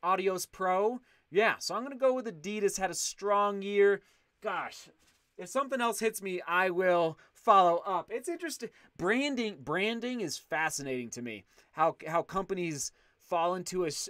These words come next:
uh, you know, even, like, Reebok. Like, I'm, you know, this is kind of a new look that's, you know, not very, uh, you know, I haven't done a ton of Reebok shoes in the studio. So there's the outsole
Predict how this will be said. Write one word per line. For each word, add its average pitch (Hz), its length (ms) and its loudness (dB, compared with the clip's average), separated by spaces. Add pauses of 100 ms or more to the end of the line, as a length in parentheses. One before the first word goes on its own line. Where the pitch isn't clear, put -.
uh, 175 40 -4
you 190 140 -4
know, 208 160 2
even, 240 240 -4
like, 170 300 0
Reebok. 175 500 -2
Like, 147 260 -4 (340)
I'm, 180 420 0
you 185 140 -4
know, 175 160 4
this 208 120 0
is 214 60 -6
kind 220 180 -2
of 180 80 -2
a 170 60 0
new 190 280 -4
look 196 480 2
that's, 170 400 -4
you 165 120 -8
know, 147 260 -2 (320)
not 170 320 0
very, 180 460 2
uh, 143 340 2 (440)
you 160 120 -8
know, 156 100 0
I 151 80 4
haven't 175 320 -2
done 170 240 -2
a 160 60 -6
ton 180 240 -10
of 156 100 -4
Reebok 160 400 -2
shoes 147 460 -6
in 156 240 -8
the 135 60 -8
studio. 131 540 -6
So 131 300 -4
there's 156 240 -6
the 156 180 -10
outsole 135 600 -4